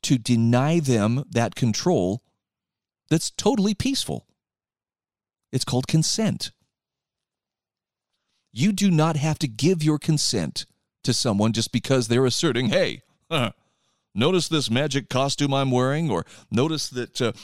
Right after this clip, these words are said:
there, I've written these words on paper. Therefore, you must do whatever I say." Yeah, they're pretty good at intimidation. Yes, they're not above using violence,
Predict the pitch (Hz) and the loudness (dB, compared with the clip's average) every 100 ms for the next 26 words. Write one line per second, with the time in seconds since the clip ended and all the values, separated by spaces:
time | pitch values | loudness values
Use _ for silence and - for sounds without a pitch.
0 | - - 131 131 143 117 156 170 147 156 | -20 -4 0 2 0 0 0 0 2 0
1 | 117 135 156 139 135 120 131 135 196 202 | 2 2 2 0 0 0 0 0 -2 -4
2 | _ _ _ _ _ _ _ - 127 143 | _ _ _ _ _ _ _ 0 0 4
3 | 160 139 131 170 156 131 165 151 139 123 | 2 4 4 2 0 0 2 4 4 4
4 | 120 113 120 117 - 190 95 67 - _ | 2 2 2 2 0 -2 -2 -6 -14 _
5 | _ _ _ _ _ _ _ _ _ 95 | _ _ _ _ _ _ _ _ _ -4
6 | 104 127 127 143 143 143 156 165 160 160 | -2 -2 0 -2 2 0 0 -2 -2 0
7 | 170 151 98 - 135 87 117 - 139 117 | 0 -2 -2 -2 -4 -2 -2 0 0 0
8 | 139 139 143 135 135 156 147 101 107 117 | 0 0 -2 0 -2 -2 -4 -2 -2 -2
9 | 131 185 - - | -2 -4 -4 -6